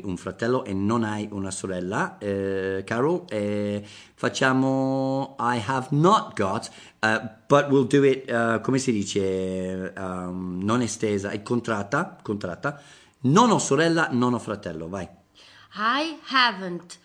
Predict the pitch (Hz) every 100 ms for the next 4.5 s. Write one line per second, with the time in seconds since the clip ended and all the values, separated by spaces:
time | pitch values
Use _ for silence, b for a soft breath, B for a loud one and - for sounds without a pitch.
0 | _ - 180 233 262 311 - - _ 226
1 | 220 233 262 269 - _ _ _ _ _
2 | 202 202 147 233 247 240 - 120 147 151
3 | 170 170 131 120 123 110 104 107 101 101
4 | 92 87 85 90 87